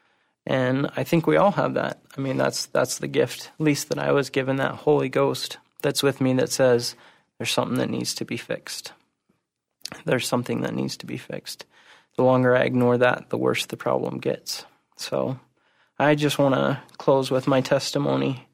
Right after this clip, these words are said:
that the promptness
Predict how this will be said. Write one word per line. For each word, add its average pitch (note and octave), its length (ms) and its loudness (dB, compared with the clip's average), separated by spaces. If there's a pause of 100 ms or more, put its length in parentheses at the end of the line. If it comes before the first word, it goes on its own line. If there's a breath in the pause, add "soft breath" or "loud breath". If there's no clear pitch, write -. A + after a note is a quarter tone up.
(560)
that C3+ 400 2 (1600)
the B2+ 80 -4
promptness - 880 -4